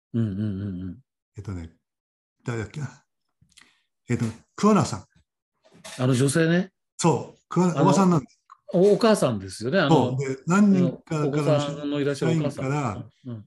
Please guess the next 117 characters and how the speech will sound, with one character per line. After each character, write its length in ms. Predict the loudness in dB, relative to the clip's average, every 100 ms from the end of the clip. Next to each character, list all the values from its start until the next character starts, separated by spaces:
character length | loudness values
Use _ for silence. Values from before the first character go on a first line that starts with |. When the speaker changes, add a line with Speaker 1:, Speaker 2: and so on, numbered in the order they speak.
| _ _
Speaker 2:
桑 180 | -2 0
名 80 | 0
さ 120 | -2
ん 100 | -4
が 60 | -4
話 240 | -4 -4
し 80 | -6
や 60 | -6
す 120 | -6
い 60 |
で 100 | -6
す 260 | -8 -10 -12
と 200 | -12 -12
か 80 | -10
ね。 120 | -8
Speaker 1:
う 40 | -8
ん 20 |
う 40 |
ん 420 | -12 -10 -12 -10 -8
う 40 |
ん。 20 |
Speaker 2:
桑 140 | -2 2
名 100 | 2
さ 120 | 2
ん 80 | 0
は 100 | 0
現 180 | 0 0
場 120 | 2
で 80 | 2
寄 80 |
り 60 | 0
添 140 | -2
っ 20 | -6
て 80 | -6
く 80 |
れ 60 | -4
ま 120 | -4
す 240 | -4 -6 -6
と 120 | -10
か。 160 | -6 -4
Speaker 1:
う 20 |
ん 20 |
う 40 |
ん 20 | -2
う 20 |
ん 40 |
う 40 | -2
ん 40 | -2 -4 -8 -8 -10 -10 -8
う 40 | -2
ん。 40 |
Speaker 2:
い 20 |
ろ 80 | 0
い 20 |
ろ 80 | 2
相 180 | 0 0
談 180 | 0 -2
の 80 | -4 -6
乗 100 | -8
っ 40 |
て 100 | -8
く 100 | -4
れ 80 | -2
る 60 |
ん 40 | -2
で 60 |
す 120 | -4 -6
よ。 160 | -8 -12 _
Speaker 1:
そ 380 | -14 -10 -10 -12
う。 40 |
そ 140 | -10 -10
う。 20 |
Speaker 2:
そ-、 60 | -10 _ _ _ _
そ 120 | -4 -2
れ 80 |
誰？ 300 | 0 0 0
み 120 | -2 -4 -10 _ _
た 80 | -10
い 40 |
な 60 | -8
感 160 | -6 -4
じ 80 |
に 60 | -4
な 60 | -4
っ 40 |
て、 60 | -6
Speaker 1:
う 20 |
ん 20 |
う 20 |
ん 80 | -6
う 0 |
ん 160 | -6 -8
う 20 |
ん。 60 | -12 -14 -16 -18 _ _ _ _
Speaker 2:
社 180 | -10 -10
長 300 | -4 0 2
が 80 |
思 160 | 2 2
い 40 |
切 160 | 0 -6
っ 40 |
て 280 | -10 -8 -8
そ 140 | -4 -4
の 60 |
人 140 | -2 0
リ 120 | 0
ー 20 |
ダ 80 | 0
ー 40 |
に 60 | -2
し 60 |
て 80 | -6
み 80 | -4
る 60 | -4
ん 80 |
だ 60 | -8
よ 40 |
ね。 100 | -16